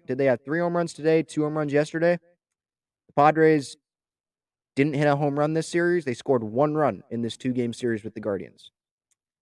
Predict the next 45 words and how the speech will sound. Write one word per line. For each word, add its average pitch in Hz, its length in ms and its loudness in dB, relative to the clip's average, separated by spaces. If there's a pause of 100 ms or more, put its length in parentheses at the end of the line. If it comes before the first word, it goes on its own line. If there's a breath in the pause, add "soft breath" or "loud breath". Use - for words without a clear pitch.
(240)
against 120 320 0
Aaron 147 240 0
Civale 139 600 6 (520)
and 113 100 -2
then 117 120 -2
Cal 117 260 0
Quantrill. 98 400 -8 (280)
It's - 80 -20
not 131 120 0
like 139 160 -2
they 143 100 0
had 139 220 4
to 131 40 -8
go 131 140 2
face 131 260 -2
DeGrom 123 420 0
and 123 100 -4
Scherzer. 104 420 -6 (480)
Yeah, 143 140 6
Quantrill 160 420 2
pitched 143 180 0
good 175 200 2
today, 120 260 0
but 123 240 -4 (320)
part 165 160 6
of 170 60 6
the 165 80 2
reason 170 220 4
he 139 80 -2
pitched - 280 -4
good, 143 320 4 (420)
uh, 117 200 0
is 120 80 -4
because 139 420 0
of 131 100 -4
some 147 160 -4
of 143 60 -2
the 123 60 0
pitches 131 460 -4
that 123 220 2 (280)
the - 80 -20
Padres 135 340 0
swung 196 300 -4
at - 200 -6
today - 220 -10